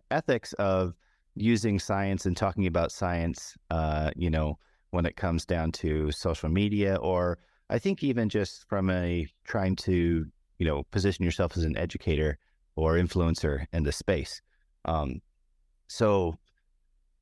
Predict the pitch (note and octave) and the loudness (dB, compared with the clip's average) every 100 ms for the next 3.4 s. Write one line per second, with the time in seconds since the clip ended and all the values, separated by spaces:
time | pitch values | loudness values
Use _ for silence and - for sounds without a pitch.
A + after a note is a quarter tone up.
0 | _ B2 G#2+ G2+ G2+ G#2+ A2 G#2+ G#2+ G#2+ | _ 2 2 0 0 2 2 2 2 0
1 | A2 - A2 G2 G#2+ G2+ G#2 - G#2+ G#2 | -2 -2 -2 2 0 0 -2 -2 0 0
2 | F#2+ - A#2 - G#2+ A2 - G#2 G2 G2+ | -2 0 0 2 2 0 0 -2 0 2
3 | F#2+ F#2+ F2 F2 | 2 2 0 -2